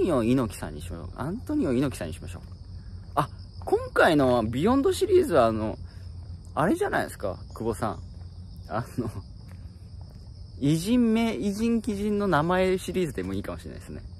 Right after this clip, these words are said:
アントニオ猪木でいきましょう。猪木さん。なんかね、二十四時間テレビで猪木さんが言ってた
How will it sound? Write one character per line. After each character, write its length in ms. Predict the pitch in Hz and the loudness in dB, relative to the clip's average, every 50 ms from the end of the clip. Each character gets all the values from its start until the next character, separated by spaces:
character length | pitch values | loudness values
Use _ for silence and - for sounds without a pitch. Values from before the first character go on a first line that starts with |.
| - - - - - - | -14 -14 -14 -14 -6 0
ア 160 | 120 135 160 | 2 4 4
ン 120 | 180 175 | 4 2
ト 180 | - - - 185 | 0 0 2 4
ニ 140 | 190 175 156 | 6 6 6
オ 80 | 143 | 8
猪 300 | 139 139 147 135 117 90 | 8 8 8 6 4 2
木 20 | 92 | -2
で 60 | 101 | -4
い 40 | 92 | -4
き 80 | 87 | -4
ま 100 | 90 92 | -6 -6
し 80 | - - | -6 -6
ょ 120 | 85 - - - - - - - - - - - - - - - - - - - - - - | -8 -8 -10 -14 -14 -14 -14 -14 -14 -14 -14 -14 -12 -14 -14 -14 -14 -14 -12 -12 -12 -10 -8
う。 20 | |
猪 260 | 85 95 98 87 - - | -6 -6 -6 -6 -6 -8
木 40 | |
さ 80 | - 87 | -8 -8
ん。 100 | - - - - - - - - - - - | -8 -8 -10 -12 -12 -14 -14 -14 -14 -12 -2
な 140 | - 226 247 | 2 2 2
ん 40 | 240 | 4
か 120 | - 147 | 4 4
ね、 280 | 131 123 123 110 - - - | 4 4 4 4 2 0 2
二 180 | - 202 247 247 | 4 4 4 4
十 140 | 240 220 | 2 4
四 120 | 196 170 156 | 4 4 4
時 120 | 151 165 | 2 0
間 240 | - 190 180 180 175 | 0 0 0 0 2
テ 120 | - 185 | 2 2
レ 80 | 170 160 | 2 2
ビ 120 | 127 110 | 2 2
で 60 | 107 104 | 2 2
猪 260 | 123 151 165 151 131 | 2 2 0 0 -2
木 40 | - | -2
さ 100 | - 101 | -4 -2
ん 40 | |
が 80 | 95 82 | -2 -2
言 80 | 87 92 | -4 -6
っ 20 | |
て 140 | - - - | -6 -8 -6
た 260 | - 69 64 62 - | -4 -4 -4 -6 -8